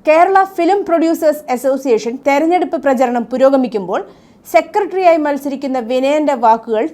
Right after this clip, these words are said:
ചർച്ചയാവുകയാണ്. പതിനഞ്ചിലേറെ വർഷങ്ങളായി സംഘടനയുടെ ഭരണത്തിൽ തുടർച്ചയായിരിക്കുന്ന സുഹൃത്തുക്കളെ വകഞ്ഞുമാറ്റി അകത്ത് കയറുക എന്നത് ചക്രവ്യൂഹം ഭേദിച്ച്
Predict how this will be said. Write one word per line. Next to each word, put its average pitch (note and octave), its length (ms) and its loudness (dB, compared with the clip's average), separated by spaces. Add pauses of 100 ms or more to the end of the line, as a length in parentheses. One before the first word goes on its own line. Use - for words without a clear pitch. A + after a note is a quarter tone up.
ചർച്ചയാവുകയാണ്. G3 920 0 (160)
പതിനഞ്ചിലേറെ F4+ 680 4
വർഷങ്ങളായി D4 520 0
സംഘടനയുടെ C#4+ 760 0
ഭരണത്തിൽ C#4 480 0 (100)
തുടർച്ചയായിരിക്കുന്ന C#4+ 920 0
സുഹൃത്തുക്കളെ C4+ 760 -4
വകഞ്ഞുമാറ്റി B3+ 880 0
അകത്ത് D4 340 0
കയറുക B3 340 -2
എന്നത് A3 460 0 (460)
ചക്രവ്യൂഹം E4+ 640 2
ഭേദിച്ച് C4+ 380 -2